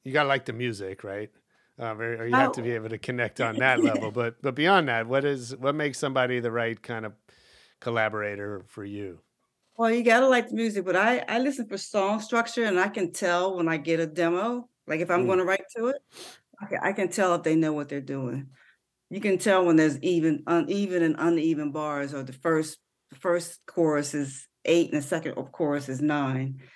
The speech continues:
Speaker 1: Mm.
Speaker 2: <laughs> Stuff.
Speaker 1: Sure.
Speaker 2: I, and I, I look for motion and e-,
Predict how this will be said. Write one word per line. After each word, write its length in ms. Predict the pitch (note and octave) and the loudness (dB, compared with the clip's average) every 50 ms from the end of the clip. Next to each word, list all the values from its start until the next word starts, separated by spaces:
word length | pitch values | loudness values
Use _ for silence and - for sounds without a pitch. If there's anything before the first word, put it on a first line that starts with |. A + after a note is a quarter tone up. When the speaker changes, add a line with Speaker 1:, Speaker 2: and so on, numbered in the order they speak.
| - - - - | -20 -20 -18 -12
Speaker 1:
Mm. 260 | A#2 B2 B2 A2+ G2+ - - _ _ - | -8 -8 -6 -4 -4 -6 -6 _ _ 2
Speaker 2:
<laughs> 340 | D#4 - - - D#4 - C#4 | 2 2 4 4 4 4 2
Stuff. 420 | - - - A3 G3+ G#3+ G#3 - D4+ - - - | 0 -2 2 4 4 4 4 -2 -8 -10 -8 -4
Speaker 1:
Sure. 180 | C3 C3+ B2+ | 0 2 4
Speaker 2:
I, 240 | G#3 A3+ C4 C4 A#3+ - _ _ - A#3+ A3+ A3 A#3+ A#3 A#3+ - - - - | 6 6 6 4 2 -2 _ _ 2 2 4 4 4 2 2 -4 -18 -14 -4
and 160 | - - A3 A3 | 2 4 6 6
I, 380 | A3 A3 A3 G#3+ G3 D3 G3 F#3+ | 6 6 4 4 4 4 6 6
I 40 | |
look 280 | G3 G3 G#3 A3+ A3+ A3+ | 6 6 4 2 2 2
for 100 | A#3 A3+ | 0 0
motion 640 | A3 G#3 G3 G3+ G#3 G3+ - - G3 F#3+ F#3 F#3 | 2 4 6 4 4 4 0 -4 -4 -2 0 2
and 260 | F3 D#3+ D#3 D#3 - - | 2 2 2 2 0 -2
e-, 320 | - F3+ F#3 - - F3 | -2 -2 -2 -2 -2 -2